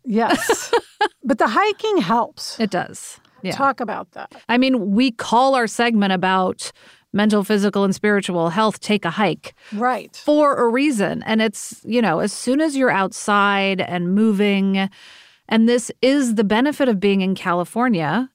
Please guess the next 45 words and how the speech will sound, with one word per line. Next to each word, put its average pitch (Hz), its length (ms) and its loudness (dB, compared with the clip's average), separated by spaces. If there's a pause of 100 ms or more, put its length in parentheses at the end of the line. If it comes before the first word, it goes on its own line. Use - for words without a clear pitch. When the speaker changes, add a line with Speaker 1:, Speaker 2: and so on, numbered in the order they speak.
Speaker 2:
You 214 140 0
know, 170 200 -2
if - 160 -6
we 208 100 2
were 240 140 4
in 208 140 0
Speaker 1:
Yes. 196 100 2
Speaker 2:
Minnesota 208 500 0
right 165 220 -2
now, 170 160 0
for 180 160 -4
example, 175 640 -2
uh, 226 60 -2
Speaker 1:
Yes. 202 240 -2
Speaker 2:
we 190 120 0
would 196 140 0
not 180 180 0
be 170 120 -4
hiking. 160 560 -6
Speaker 1:
Right. 202 340 -8 (160)
Speaker 2:
But 226 140 0
just 220 360 -2
being 254 460 0
in 208 200 -2
the 190 80 -2
sun 294 560 -2 (120)
and 185 180 -4
in 170 160 -4
nature 240 500 -2
and 160 260 -6
moving 233 360 0
your 214 140 0
body, 175 680 -2 (200)
I 214 200 -2
mean, 214 180 2
you 202 140 0
can't - 360 -4 (360)
overestimate 196 920 -2
the - 80 -10
change 214 680 -4
that 175 200 -6
it - 80 -6
makes. - 680 -8
Speaker 1:
Yeah, 247 200 -8
it 233 80 -6